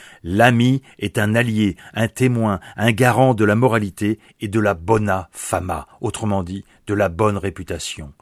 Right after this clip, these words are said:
Une bonne réputation indispensable par ailleurs pour le salut de son âme et celui de sa lignée.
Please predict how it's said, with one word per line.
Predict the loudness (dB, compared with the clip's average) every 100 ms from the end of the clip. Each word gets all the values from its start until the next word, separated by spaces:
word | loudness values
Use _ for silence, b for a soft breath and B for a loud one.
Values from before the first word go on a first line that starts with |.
| B B
Une | -2 2 4
bonne | 4 4
réputation | 2 0 0 -2 -2 -2 0
indispensable | 0 -2 -4 -4 -2 -2 0 0 0 0
par | 0 -2
ailleurs | 0 0 -2
pour | -4 -4
le | -4
salut | -4 -4 -4 -4
de | -6
son | -8 -8 -2
âme | -2 -2 -4 B B
et | -8
celui | -6 -4 -4 -6 -8 b b
de | -6
sa | -4 -2
lignée. | -2 0 0 -2 -6